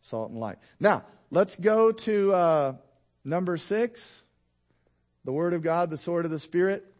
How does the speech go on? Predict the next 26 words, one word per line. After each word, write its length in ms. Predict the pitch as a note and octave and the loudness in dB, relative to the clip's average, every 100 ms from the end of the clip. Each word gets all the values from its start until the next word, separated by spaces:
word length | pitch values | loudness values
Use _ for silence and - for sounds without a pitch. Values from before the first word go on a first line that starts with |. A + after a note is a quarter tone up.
| _ _ _ _ - | _ _ _ _ -4
And 100 | D#3+ | 0
when 80 | |
I 100 | G3 | 0
talk 260 | F#3+ B3+ B3+ | 2 0 2
about, 420 | A#3+ G#3+ F#3 - | 2 2 0 -2
are 140 | - F3 | 0 2
you 120 | F#3 | 2
being 180 | G#3 G3+ | 0 -2
transformed 580 | G3+ F#3+ F#3 F#3+ F#3 F3 | -2 -4 -4 -4 -2 0
by 140 | E3+ | 0
the 80 | D#3 | 0
world, 260 | D#3 C3+ | 0 0
let's 140 | D3+ D#3+ | 0 -2
go 160 | G3+ | -2
back 340 | F3+ F#3 F3 - | 0 0 -2 -4
to 380 | E3 D#3 D3+ D3 | -2 -2 -2 -2
what 200 | D#3 D#3 | -2 -2
the 80 | |
Lord's 220 | D#3+ D#3+ C#3+ | -2 -2 -2
talked 300 | F3+ F3+ - | -4 -4 -4
to 120 | D#3+ | -6
us 140 | C3 | -6
about. 340 | C3+ C#3 C3+ C3 | -4 -2 -4 -4
Don't 440 | G#3+ C4 A#3 C#3+ | -2 -2 -4 -8
be 260 | G3+ G#3 G3 | -4 -4 -4
divided. 720 | E3+ C3+ C#3 E3+ D3 G#2+ | -8 -8 -4 -2 -2 -4